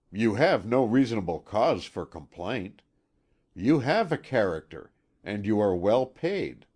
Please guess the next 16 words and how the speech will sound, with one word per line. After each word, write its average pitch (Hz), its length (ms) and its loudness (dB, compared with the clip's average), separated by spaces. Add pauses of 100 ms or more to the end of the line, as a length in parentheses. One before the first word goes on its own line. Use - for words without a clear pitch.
(160)
That 110 220 -2
should 180 280 -6
content 98 580 -10
you." 82 280 -10 (1200)
He 160 220 -6
turned 123 420 -4
from 71 280 -10
her, - 260 -20 (260)
and 90 320 -6
she - 240 -8
sent 104 320 -6
her 101 160 -4
parting 98 560 -4
words 80 460 -4
after 104 420 -6
him. 80 300 -14